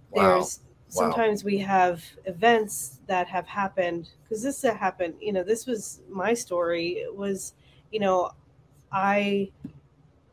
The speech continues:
Speaker 2: was always very anxious and very angry. And I had a lot of things that I had to overcome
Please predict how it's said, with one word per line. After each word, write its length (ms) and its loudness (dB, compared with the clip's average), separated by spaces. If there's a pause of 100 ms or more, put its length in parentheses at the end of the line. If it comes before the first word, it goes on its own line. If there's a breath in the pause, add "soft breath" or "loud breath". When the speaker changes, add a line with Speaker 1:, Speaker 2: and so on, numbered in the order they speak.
(140)
Speaker 2:
was 160 -4
always 380 4
very 260 4
anxious 640 -2
and 160 -6
very 580 0 (400)
angry. 460 0
And 140 -10
I 40 -6
had 200 -4
a 80 0
lot 220 2
of 120 0
things 240 0
that 140 -2
I 100 -2
had 260 -6
to 140 -4
overcome 880 -4